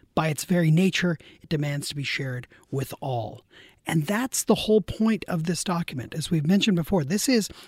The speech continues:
an, an act by the bishops, a work by the bishops meant to encourage us, to impel us to share the hope that we have within us as people who are gathered around the Eucharist, who have, who love the Eucharist, who love Christ, and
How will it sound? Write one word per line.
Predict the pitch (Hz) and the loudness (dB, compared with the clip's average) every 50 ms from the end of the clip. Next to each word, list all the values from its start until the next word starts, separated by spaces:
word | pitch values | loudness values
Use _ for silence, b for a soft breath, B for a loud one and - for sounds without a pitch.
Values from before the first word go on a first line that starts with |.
| B - | B -4
an, | 165 160 - - B B B B B | -2 -2 -2 -6 B B B B B
an | - 170 156 | -4 -4 -2
act | - 170 226 254 - - - - | -2 -2 -4 -4 -4 -6 -4 0
by | 220 220 226 | 2 2 4
the | 202 | 4
bishops, | 170 202 185 - 220 190 - | 2 2 2 0 0 0 2
a | 175 165 | 2 2
work | 160 156 202 240 247 - - | 4 6 4 4 4 2 0
by | 233 214 | 0 2
the | 208 180 | 2 2
bishops | 151 180 175 147 180 170 - B B B B B - | 0 0 -2 -2 -2 -4 -6 B B B B B 2
meant | 190 202 214 - 180 - - | 4 4 4 2 -2 -4 0
to | - 190 | 4 4
encourage | 185 160 143 - - - - 262 285 294 226 - 190 | 4 4 2 -2 -6 -4 0 2 4 4 4 2 0
us, | 175 165 - | -2 -2 0
to | - 196 | 2 2
impel | 180 165 143 - - 233 262 254 208 | 2 2 2 -2 -4 -4 -2 -2 -2
us | 156 160 156 147 - B B B B B | -4 -4 -6 -6 -8 B B B B B
to | - 190 175 | -2 0 2
share | - - - 208 196 190 196 202 196 - - _ _ - | 2 4 4 6 6 6 4 4 2 -2 -6 _ _ -2
the | 165 151 | -2 -2
hope | - - - 180 202 240 - - | 0 2 4 4 4 4 4 0
that | - 175 139 | -2 -2 0
we | 151 196 185 | 2 2 2
have | 147 180 180 180 156 | 4 4 2 2 2
within | 170 160 - 185 175 160 | 2 2 4 4 4 4
us | 156 143 139 - - - - B B B B B B | 4 2 -2 -6 -10 -12 -14 B B B B B B
as | 170 165 151 - | -2 -2 -2 0
people | - 220 214 - 226 208 | 0 0 2 4 2 2
who | 190 - 208 196 165 | 2 2 2 2 2
are | 165 160 156 147 B B B B B B _ | 2 0 -2 -4 B B B B B B _
gathered | - 165 185 233 233 240 214 | 0 2 6 8 8 8 10
around | 208 190 185 180 170 165 | 10 8 8 8 8 8
the | 165 | 8
Eucharist, | 160 160 156 - 160 151 160 156 - - | 8 8 6 4 0 -2 -2 -2 -4 -4
who | - 160 139 135 131 B B B B B B B | -4 -4 -4 -4 -6 B B B B B B B
have, | B - 156 143 135 - - - - 147 | B -4 -4 -4 -4 -8 -12 -14 -10 -4
who | 151 196 | 0 2
love | 165 156 160 175 202 233 226 - | 4 6 6 6 6 4 2 2
the | 214 190 | 2 2
Eucharist, | 180 175 - 165 156 156 - - | 2 2 2 0 0 0 0 -2
who | 151 | -2
love | 147 151 147 - | -2 -2 -4 -4
Christ, | - - - 185 180 196 214 208 - - - - - - - _ _ _ _ _ - | -8 -8 -4 -2 -2 0 -2 -2 -4 -6 -8 -8 -10 -12 -16 _ _ _ _ _ -2
and | 156 151 147 143 143 147 | 0 0 0 0 -4 -2